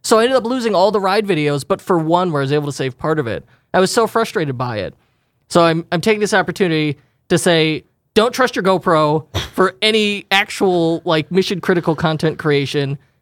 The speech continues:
And, um, if you've got a whole bunch of GoPro accessories, you can use those with other action cameras 'cause it's kinda turned into an open standard.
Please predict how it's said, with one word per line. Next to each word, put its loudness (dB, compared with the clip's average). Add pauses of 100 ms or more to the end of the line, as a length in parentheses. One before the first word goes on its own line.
(140)
And, 0
um, -4 (560)
if 2
you've 2
got 4
a 4
whole 2
bunch -2
of -4
GoPro 0
accessories, -4
you 0
can -2
use -2
those 2
with 0
other 2
action -4
cameras -4
'cause -6
it's -8
kinda -2
turned -2
into -2
an -2
open -4
standard. -4